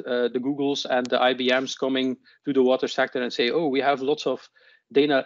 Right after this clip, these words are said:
data analytics skills," but, but typically they, they lack this knowledge. Okay, so that's what I think here is the, the lethal combination of combining the right, uh, the right expertises. So, so it was the same with, uh, with the other,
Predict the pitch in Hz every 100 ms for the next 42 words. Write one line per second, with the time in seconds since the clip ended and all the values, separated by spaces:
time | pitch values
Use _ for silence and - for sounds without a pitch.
0 | 120 143 147 135 120 123 143 - - 127
1 | 156 - - - _ _ - 139 - 160
2 | - - _ _ - - 165 - _ _
3 | _ _ _ _ _ _ - 135 123 120
4 | 117 120 - 117 120 127 147 - _ _
5 | _ 120 104 120 - - _ - - -
6 | 127 139 - - 143 117 131 143 151 127
7 | 135 135 123 123 110 - _ 127 123 151
8 | 127 127 113 113 120 123 - 117 - _
9 | 131 117 120 135 113 107 104 113 113 -
10 | - - 107 101 107 107 110 101 - 104
11 | 120 110 107 - - - - - 143 113
12 | 127 139 - - 147 147 120 - 113 113
13 | 107 107 110 123 139 135